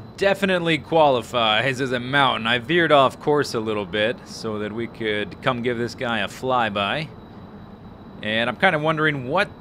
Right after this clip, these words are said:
the, uh, the measurements are gonna say. Probably nothing different. We'll see.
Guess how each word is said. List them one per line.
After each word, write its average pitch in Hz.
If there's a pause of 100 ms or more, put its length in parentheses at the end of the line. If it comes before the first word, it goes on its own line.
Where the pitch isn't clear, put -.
the, 147
uh, 123
the 123
measurements 127
are 117
gonna 123
say. 113 (260)
Probably 214
nothing 139
different. 110
We'll 143
see. 127